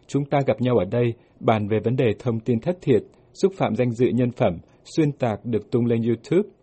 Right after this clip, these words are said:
Tờ Soha News dẫn lời ông Tuấn nói như vậy, đồng thời hối thúc các doanh nghiệp trong nước ngưng quảng cáo trên YouTube và Facebook,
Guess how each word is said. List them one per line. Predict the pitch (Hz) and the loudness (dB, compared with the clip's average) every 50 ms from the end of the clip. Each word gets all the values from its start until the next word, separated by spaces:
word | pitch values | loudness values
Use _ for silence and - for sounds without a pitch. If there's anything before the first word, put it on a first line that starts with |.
| _ _ _ _ _ | _ _ _ _ _
Tờ | 123 123 117 - - | 0 0 0 2 0
Soha | 156 143 127 120 135 131 127 120 | 0 0 2 2 0 0 0 0
News | 127 131 135 131 123 117 110 - - _ - - - | 2 2 4 4 4 2 0 -4 -8 _ -20 -20 -18
dẫn | _ 110 135 151 | _ 2 4 4
lời | 160 160 135 120 | 4 4 2 2
ông | - 117 127 - - | 2 0 -2 2 2
Tuấn | 117 110 117 123 | 2 2 2 0
nói | 117 120 | 0 0
như | 131 131 | 0 2
vậy, | 139 127 98 - - - - - - - _ - | 2 2 0 0 -4 -10 -20 -20 -20 -20 _ 2
đồng | 135 123 117 110 | 4 4 4 2
thời | - 113 127 123 120 110 | 0 0 0 2 2 2
hối | 98 110 120 127 127 | 0 0 0 0 0
thúc | - 214 240 220 - _ - | 0 -2 -2 -2 -8 _ -6
các | 165 165 | -6 -6
doanh | 147 131 131 127 127 | -2 -2 0 0 2
nghiệp | 120 110 98 - | 2 0 0 -2
trong | - - 120 120 127 | -4 -4 -2 0 0
nước | 143 175 190 - - | 0 0 -2 -2 0
ngưng | 135 139 139 131 127 | 2 2 2 2 2
quảng | - 113 92 85 | 0 -2 -2 -2
cáo | - 104 98 98 110 131 | -6 -6 -4 -4 -4 -6
trên | - - 123 117 117 120 | -4 -4 -4 -4 -2 -2
YouTube | 120 117 - - 160 185 214 - - | -2 -2 -2 -2 -2 -2 -2 -2 -4
và | 117 101 | -4 -4
Facebook, | - - 139 143 143 123 147 185 208 | -4 -4 -6 -6 -4 0 0 0 0